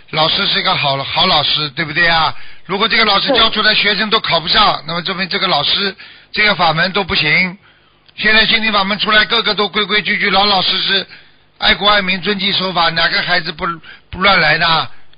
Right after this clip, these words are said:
Speaker 1: 都规规矩矩的，那就是好法门，对不对啊？不说人家不好，
Speaker 2: 对。
Speaker 1: 不跟人家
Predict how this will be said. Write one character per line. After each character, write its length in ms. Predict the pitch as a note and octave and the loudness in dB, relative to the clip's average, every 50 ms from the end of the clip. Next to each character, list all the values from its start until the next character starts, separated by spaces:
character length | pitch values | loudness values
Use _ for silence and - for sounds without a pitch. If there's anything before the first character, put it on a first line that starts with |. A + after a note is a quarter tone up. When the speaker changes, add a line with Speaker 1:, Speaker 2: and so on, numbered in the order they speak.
| - _ - | -20 _ -10
Speaker 1:
都 140 | - F#3+ G3+ | -4 -4 -2
规 160 | G3 G#3+ A3 | 0 0 -2
规 160 | G3+ G3+ G#3+ - | 0 0 -2 0
矩 180 | G3+ G3+ F#3+ | 0 0 0
矩 160 | D#3+ G3 G3+ | 0 -2 0
的， 140 | E3+ F3+ F3 | 0 0 -2
那 160 | D#3+ F3 G#3 | 0 -2 -2
就 140 | G3 G3+ G#3+ | 0 0 0
是 100 | F#3+ G3+ | 0 0
好 240 | F3 D3 E3+ F#3 F#3+ | -2 0 0 0 0
法 160 | F3 E3+ D#3 | 2 0 0
门， 340 | D3+ D3+ D3 D3+ E3 E3+ E3+ - - - - _ _ _ _ _ _ _ - | 0 0 0 0 0 -2 -4 -8 -18 -20 -20 _ _ _ _ _ _ _ -16
对 100 | - F3+ | -12 -8
不 80 | F3 E3+ | -6 -2
对 160 | D#3+ G3 G3+ | 0 2 2
啊？ 340 | G3+ G3 F#3+ F#3+ F#3 D#3 - - - - - - - - | 4 4 4 4 4 2 0 -6 -14 -20 -20 -20 -14 -8
不 100 | - G#3+ | -6 -4
说 200 | - G#3+ A#3 A3+ | 0 2 2 2
人 140 | G#3 G#3 G#3 | 2 2 2
家 140 | G#3+ G#3 | 0 0
不 100 | E3+ G3 | 0 2
好， 200 | C#4+ D4 C#4+ B3+ | 2 2 4 4
Speaker 2:
对。 80 | C4+ B3 | 2 2
Speaker 1:
不 100 | G3+ F#3+ | 0 0
跟 20 | |
人 140 | - G#3 G3 | 0 0 0
家 80 | G3+ | 0